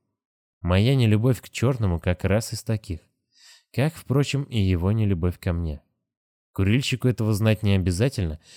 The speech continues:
хотя в своём случае я, кажется, опоздал. Он уже что-то почуял. «Э, я думаю»,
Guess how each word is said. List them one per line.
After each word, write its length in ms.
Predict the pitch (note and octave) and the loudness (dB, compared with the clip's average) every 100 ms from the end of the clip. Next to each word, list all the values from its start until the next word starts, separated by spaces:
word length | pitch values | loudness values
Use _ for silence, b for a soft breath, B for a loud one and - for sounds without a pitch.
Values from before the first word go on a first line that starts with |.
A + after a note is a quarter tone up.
| B B | B B
хотя 340 | A2 G#2+ A#2+ | -2 0 -2
в 60 | - | 0
своём 380 | G#2+ G2+ C#3+ | 2 2 2
случае 500 | D3 D3+ D3+ - A2 | -2 -2 -2 0 0
я, 160 | E2+ G2+ | 2 0
кажется, 520 | - G#2+ A#2+ - G#2 | -2 -4 -4 -4 -4
опоздал. 640 | F#2+ F2+ E2+ D2+ D#2 D2+ - _ _ _ _ _ _ | -2 -2 -2 -2 -6 -6 -12 _ _ _ _ _ _
Он 220 | F2 F2 A2 | -4 -2 0
уже 260 | A2 A#2+ | 0 -2
что-то 420 | A#2 - F#2 F2 | -4 -4 -2 -2
почуял. 680 | F#2+ F#2 - - D#2+ D2+ D2 _ _ _ _ _ _ _ _ _ _ _ _ _ _ _ _ - | -2 -4 -4 -4 -4 -4 -8 _ _ _ _ _ _ _ _ _ _ _ _ _ _ _ _ 2
«Э, 160 | G#2 | 4
я 200 | G2 B2+ | 4 4
думаю», 480 | C3 D#3+ D#3 C#3 B2 | 4 4 6 4 2